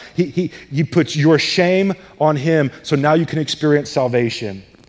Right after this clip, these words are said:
He, he, Christ was punished so you could be set free. It's the heart of the gospel. Back to Romans chapter eight, verse three. "In doing so, in allowing his son to become an offering for our sin,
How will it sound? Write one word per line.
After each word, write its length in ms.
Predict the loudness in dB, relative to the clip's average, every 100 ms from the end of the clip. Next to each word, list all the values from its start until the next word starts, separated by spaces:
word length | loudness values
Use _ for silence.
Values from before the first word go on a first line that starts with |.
| _ -12 -6
He, 80 |
he, 420 | -2 -2 -2 -12 -12
Christ 400 | -2 0 2 2
was 180 | 0 -2
punished 720 | -10 -2 0 0 -2 -6 -6
so 140 | -2
you 200 | 0 0
could 200 | 0 0
be 100 | 0
set 300 | -2 -4 -6
free. 500 | -8 -4 -4 -4 -8 -20 _ _ _ _ _ _ -8
It's 140 | -4
the 140 | -2
heart 240 | -2 0 0
of 80 | -2
the 80 |
gospel. 600 | -6 -6 -8 -12 -16 -18 -20 _ _ _ _ _ -20 -20 -20 _ _ _ _
Back 180 | 0 0
to 80 | 2
Romans 760 | 4 4 0 -4 -10 -16 -20 -20 _ _ _ _ -20 -18
chapter 380 | -4 -2 0 2
eight, 360 | 2 2 -2 -14 -20 -18 -18 -4
verse 220 | -2 -2
three. 440 | -2 0 2 0 -4 -18 _ _ _ -20 -12 -4
"In 200 | -2 0
doing 380 | 2 4 2 0
so, 460 | -2 0 0 -2 -6 0
in 120 | 2
allowing 420 | 4 4 4 2
his 140 | 0
son 200 | 2 0
to 60 | 2
become 320 | 0 2 0
an 80 | -2
offering 400 | 0 0 0 -2
for 160 | 2 2
our 80 |
sin, 320 | 2 0 -2